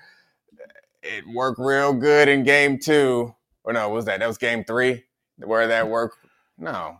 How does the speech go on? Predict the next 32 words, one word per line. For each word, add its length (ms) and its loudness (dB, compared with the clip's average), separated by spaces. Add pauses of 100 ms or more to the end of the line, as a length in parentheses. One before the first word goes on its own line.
(140)
Yeah, 140 4
it 40 4
was 80 0
game 220 -2
three 240 -2
where 160 -4
that 180 -2
worked 220 -4
really 240 -4
well. 360 -2 (460)
Yeah, 260 -2
it 20 -2
was 140 -6
game 200 -6
three. 140 -8
It's 80 -8
the 60 -14
first 260 -2
one 80 0
in 80 -4
Miami 280 0
where 180 0
it 60 -4
worked 260 -4
really 260 -4
well. 380 0 (340)
It's, 180 -8
again, 460 2
it's 180 -8
just 220 -8
a 60 -6
talent 500 -4